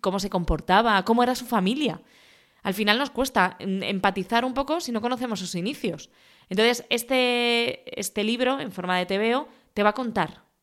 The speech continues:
todo eso, te va a contar cómo era de pequeño, qué le gustaba, cuál, qué travesuras hacía. A mí, eh, es un cómic que me encanta. Y además, al final de, de todo, aparece un capítulo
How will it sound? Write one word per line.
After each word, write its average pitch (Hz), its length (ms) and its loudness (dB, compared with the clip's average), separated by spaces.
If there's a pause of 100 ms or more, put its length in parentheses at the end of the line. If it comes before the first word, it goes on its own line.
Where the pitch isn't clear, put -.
(220)
todo 180 240 2
eso, 160 220 0
te 175 80 -4
va 175 60 2
a 170 40 -6
contar 214 260 -2
cómo 208 180 0
era 214 100 4
de 214 80 6
pequeño, 190 440 -2
qué 185 80 -2
le 190 40 2
gustaba, 175 600 0 (360)
cuál, 196 260 4
qué 214 120 2
travesuras 226 500 0
hacía. 190 480 -2 (720)
A 214 80 2
mí, 269 380 -2
eh, 226 280 0
es 226 180 -4
un 220 480 -6
cómic 233 220 -2
que 226 140 -4
me 175 80 0
encanta. 165 400 -4 (400)
Y 240 340 0
además, 208 540 -2 (160)
al 214 120 -4
final 233 420 0
de, 247 640 0
de 247 120 0
todo, 269 400 -2
aparece 202 560 0
un 233 80 -4
capítulo 269 720 -2